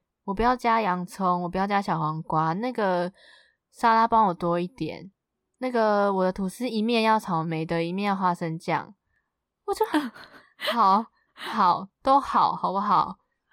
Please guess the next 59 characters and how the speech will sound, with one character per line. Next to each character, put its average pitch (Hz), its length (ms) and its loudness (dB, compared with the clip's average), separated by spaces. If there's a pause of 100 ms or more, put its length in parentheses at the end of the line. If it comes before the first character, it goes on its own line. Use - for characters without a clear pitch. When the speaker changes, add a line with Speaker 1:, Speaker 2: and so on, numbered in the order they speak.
(280)
Speaker 1:
然 - 20 -8
后 254 120 6
我 226 100 4
就 262 140 0
想 226 180 2
说 208 200 0
，“好， 196 320 2
我 202 40 -2
帮 220 200 2
你 175 120 -4
换。” 185 460 0
我 185 80 -14
就 185 80 -8
把 170 60 -2
他 180 160 0
的 170 100 0
那 170 180 -4
个 160 80 -10
咖 160 160 -2
啡 160 140 -4
拿 156 180 -4
回 165 160 -8
来， 151 120 -4
然 151 120 -6
后 160 100 -4
加 156 260 -4
冰 156 200 -8
块， 170 300 -8 (760)
就 214 100 -6
是 226 80 0
我 175 100 4
倒 190 240 4
新， 190 260 -4
Speaker 2:
嗯。 - 100 -14
Speaker 1:
就 226 120 -6
是 240 80 0
我 180 80 0
用 185 160 2
杯， 170 220 -2
新 196 200 -6
的 180 80 -4
杯 156 280 -6
子， 151 160 -14
然 151 160 -8
后 170 120 -4
装 170 280 -8
冰 165 200 -8
块， 165 280 -6
然 151 100 -8
后 160 60 -6
再 175 100 -8
把 - 220 -8 (160)
那 180 120 -6
个 156 240 -8 (120)
咖 175 180 -6
啡 170 140 -4
倒 165 240 -2
过 160 160 -6
去。 175 360 -8